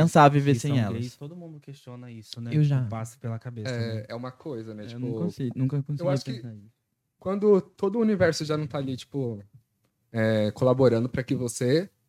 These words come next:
Speaker 4: suba, né? Você
Speaker 2: Todo
Speaker 4: se
Speaker 2: mundo já tem um
Speaker 4: aceite, você
Speaker 2: remedinho,
Speaker 4: se
Speaker 2: já
Speaker 4: sinta
Speaker 2: percebeu.
Speaker 4: bem.
Speaker 1: Nossa, eu acho que é
Speaker 4: Aí,
Speaker 1: é, é triste,
Speaker 4: quando, quando
Speaker 1: mas
Speaker 4: não
Speaker 1: é
Speaker 4: vem
Speaker 1: verdade.
Speaker 4: de dentro, é pior ainda, né? Porque
Speaker 1: É.
Speaker 4: você não tem a base principal, que é a gente mesmo, né? Nós mesmos.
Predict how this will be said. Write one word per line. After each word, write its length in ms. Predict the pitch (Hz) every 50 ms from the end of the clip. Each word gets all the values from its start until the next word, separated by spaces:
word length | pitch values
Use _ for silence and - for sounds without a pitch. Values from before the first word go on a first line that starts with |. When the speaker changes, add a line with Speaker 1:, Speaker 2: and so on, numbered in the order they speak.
| _ _ _ _ _ _ _
Speaker 4:
suba, 380 | - - - 165 151 135 123 117
né? 140 | 113 107 107 107
Você 220 | 117 107 - - 143
Speaker 2:
Todo 80 | 151
Speaker 4:
se 60 | 175
Speaker 2:
mundo 80 | 139 160
já 60 | 160 151
tem 120 | 147 147
um 180 | 143 139 135 135
Speaker 4:
aceite, 340 | 127 120 113 113 113 -
você 80 | - 120
Speaker 2:
remedinho, 380 | 123 135 135 127 127 123 123 120
Speaker 4:
se 60 | 143
Speaker 2:
já 40 | 139 131
Speaker 4:
sinta 80 | 127 -
Speaker 2:
percebeu. 280 | 127 131 123 120 117 135
Speaker 4:
bem. 240 | 131 127 127 127 127
Speaker 1:
Nossa, 100 | - 156
eu 140 | 156 156 151
acho 220 | 147 147 147 -
que 80 | - 165
é 80 | 147
Speaker 4:
Aí, 840 | 147 156 156 151 139 131 139 156 165 160 208 240 196 139 110 110 110 - -
Speaker 1:
é, 140 | - 185 190 -
é 80 | 180
triste, 480 | - - - 196 190 196 208 214 - 226
Speaker 4:
quando, 40 | 208
quando 80 | 208 202
Speaker 1:
mas 80 | 247 220
Speaker 4:
não 60 | 196
Speaker 1:
é 20 |
Speaker 4:
vem 120 | 185 196 196
Speaker 1:
verdade. 260 | 202 208 226 170 127
Speaker 4:
de 180 | 123 139 135 123
dentro, 460 | 123 156 214 - - 143 110 104 104 _ _ _ _ _ _ _ _ _ _ _
é 80 | - 113
pior 300 | - - 120 113 110 120
ainda, 360 | 147 233 220 135 107 98 95
né? 140 | 95 95 95
Porque 240 | 98 - 120 120 120
Speaker 1:
É. 280 | 107 107 113 110 101 101 98 - _ _ _ _ _ _ _ _ _ _ _ _ _ _
Speaker 4:
você 160 | - - 135
não 80 | 139 143
tem 160 | 143 170 180
a 80 | 196
base 260 | 208 170 151 135 120 -
principal, 500 | - 117 107 - - - 113 98 92 92
que 140 | - - 104
é 80 | 98 95 95 95
a 60 | 95
gente 240 | 92 95 95 92 - -
mesmo, 300 | 104 90 92 - - 98
né? 60 | 98 98 98 _ _ _ _ _
Nós 200 | - 101 95 95 -
mesmos. 240 | 95 90 - -